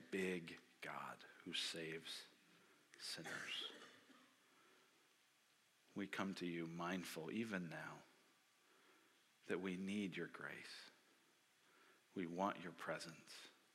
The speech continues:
Bring your kingdom to come here on earth now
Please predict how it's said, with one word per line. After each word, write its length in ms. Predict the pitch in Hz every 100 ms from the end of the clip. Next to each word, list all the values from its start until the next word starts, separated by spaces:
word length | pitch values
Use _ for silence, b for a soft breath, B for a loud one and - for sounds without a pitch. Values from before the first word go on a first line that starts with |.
| - - - B B B B B B - - - - - - -
Bring 180 | 113 104
your 120 | 95
kingdom 520 | - - 101 95 85 80
to 60 | -
come 400 | - 90 80 80
here 340 | - 85 78 - - - -
on 160 | 95
earth 340 | - 82 78 82 78
now 320 | 80 76